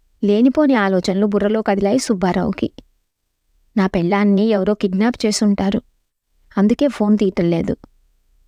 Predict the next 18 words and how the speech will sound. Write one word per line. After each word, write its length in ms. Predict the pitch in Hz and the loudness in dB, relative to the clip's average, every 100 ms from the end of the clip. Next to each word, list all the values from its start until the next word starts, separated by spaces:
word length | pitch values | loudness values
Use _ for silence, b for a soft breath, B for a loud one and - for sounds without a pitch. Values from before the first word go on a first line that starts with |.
| - | -2
ఈ 60 | 226 | 0
రోజుల్లో 480 | 214 214 247 240 226 | 2 2 2 2 2
ఈ 100 | 233 | 0
కిడ్నాప్లు 520 | - 202 208 240 240 | 0 0 0 0 -2
చాలా 360 | 240 202 214 254 | -2 0 0 0
ఎక్కువ 300 | 220 - 277 | 0 0 0
అయిపోయాయి. 520 | 262 226 196 185 - - _ _ _ _ - | 0 0 0 -2 -4 -8 _ _ _ _ -2
అయ్యో, 280 | 196 185 190 - _ _ _ _ - | 2 2 0 -4 _ _ _ _ -8
ఫోన్లో 380 | - 196 226 | -2 2 2
ఛార్జ్ 400 | 233 220 185 196 | 2 0 -2 0
అయిపోయిందే, 580 | 214 196 202 190 190 185 202 - _ _ _ | 0 0 0 2 2 2 0 -6 _ _ _
ఇప్పుడెలా? 440 | 202 - 185 170 190 202 _ _ _ _ _ _ _ _ - | -6 -2 0 0 0 -4 _ _ _ _ _ _ _ _ -8
ఫ్రెండ్కి 420 | - 202 269 320 | -2 0 0 0
ఫోన్ 280 | 262 233 240 | 0 2 2
చేస్తే 280 | 240 226 - 233 | 2 0 0 0
ఏమైనా 380 | 208 208 226 | 0 2 0
సలహా 380 | 247 202 185 220 | 0 0 0 2
ఇస్తాడేమో. 600 | 254 226 - 220 214 208 | 0 0 -2 0 2 0